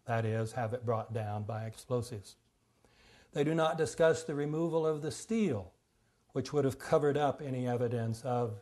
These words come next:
explosives. With regard to the crash into the Pentagon, they ignore s-,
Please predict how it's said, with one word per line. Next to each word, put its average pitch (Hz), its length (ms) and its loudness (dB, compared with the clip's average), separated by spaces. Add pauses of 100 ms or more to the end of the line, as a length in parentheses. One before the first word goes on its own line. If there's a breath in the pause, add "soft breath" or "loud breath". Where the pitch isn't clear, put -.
explosives. 120 840 0 (1600 soft breath)
With 147 180 2
regard 170 420 6
to 170 120 -2
the 151 140 0
crash 156 420 0
into 151 280 -2
the 139 120 2
Pentagon, 110 760 -2 (580 soft breath)
they 147 200 4
ignore 151 480 2
s-, - 200 -4